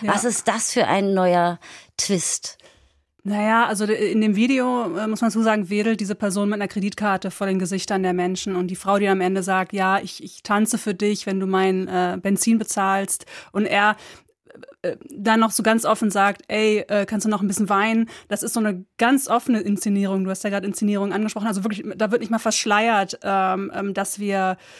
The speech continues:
Speaker 1: dass die Person einfach nur Menschen hilft, um daraus Content zu generieren. Und da kann man auch sagen, ja, andererseits, okay, die Per-, die Person war vielleicht hilfsbedürftig und hat jetzt ihre,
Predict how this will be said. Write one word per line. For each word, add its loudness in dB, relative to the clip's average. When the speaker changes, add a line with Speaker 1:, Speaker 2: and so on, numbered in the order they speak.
Speaker 1:
dass -2
die -2
Person 0
einfach -2
nur 2
Menschen 2
hilft, 0
um 4
daraus -2
Content -2
zu -4
generieren. 0
Und 2
da 2
kann 0
man 2
auch -2
sagen, 0
ja, 0
andererseits, -2
okay, -2
die -8
Per-, -4
die -10
Person -2
war 0
vielleicht 0
hilfsbedürftig -4
und -4
hat -4
jetzt 0
ihre, -2